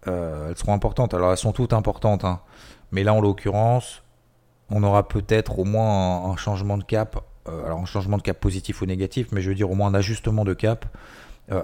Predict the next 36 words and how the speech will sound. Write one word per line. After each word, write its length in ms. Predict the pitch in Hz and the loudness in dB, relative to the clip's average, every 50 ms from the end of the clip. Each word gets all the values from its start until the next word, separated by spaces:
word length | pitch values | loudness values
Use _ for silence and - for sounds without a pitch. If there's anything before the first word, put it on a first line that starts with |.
| - | -2
en 80 | - 101 | -4 -4
fonction 540 | 95 - - 98 - - - 110 110 113 113 | -4 -4 -6 -6 -6 -6 -4 -2 0 0 0
de 100 | 98 90 | -2 -4
ce 80 | - | -6
qui 100 | - - | -2 0
est 40 | 92 | 0
attendu, 420 | 90 - - 98 98 98 104 117 110 | 0 0 -2 -2 -2 -2 -2 -2 -2
de 100 | 101 87 | -4 -6
ce 80 | - | -8
que 100 | - - | -8 -10
prévoient 300 | - - - 92 95 98 | -6 -4 -2 0 0 0
les 120 | 95 92 95 | 0 0 -2
entreprises 400 | 90 - - 95 - - 104 101 | -4 -6 -8 -8 -6 -6 -4 -4
et 80 | 95 | -4
tout. 160 | - 98 87 | -6 -6 -8
Donc 140 | 76 78 - | -8 -10 -12
c'est 40 | - | -12
pour 80 | - 107 | -8 -4
ça 100 | 156 147 | -4 -4
que 80 | - | -4
les 80 | 110 98 | -4 -4
P 120 | - 104 | -2 -2
M 140 | 98 98 107 | -2 0 -2
I 40 | 107 | -4
de 60 | 104 | -4
demain 260 | 101 95 101 113 110 | -2 -2 0 0 -2
seront 220 | - - - 92 87 | -2 -4 -8 -8 -4
quand 100 | - 90 | -4 -4
même 140 | 92 95 | -2 -2
aussi 180 | 87 - - 95 | -4 -6 -6 -6
importants. 480 | 87 85 - - - - 120 123 135 - - - - - - - | -6 -6 -6 -8 -6 -2 -2 -2 -2 -4 -8 -18 -18 -8 0 2
En 120 | 110 113 | 4 6
gros, 220 | 110 117 131 127 | 8 8 8 8
tout 240 | 117 - 120 - - | 6 4 -2 0 0
est 20 | 104 | 0
important. 480 | 101 95 - 95 - - 101 90 82 | 0 0 -2 -4 -4 -4 -6 -6 -6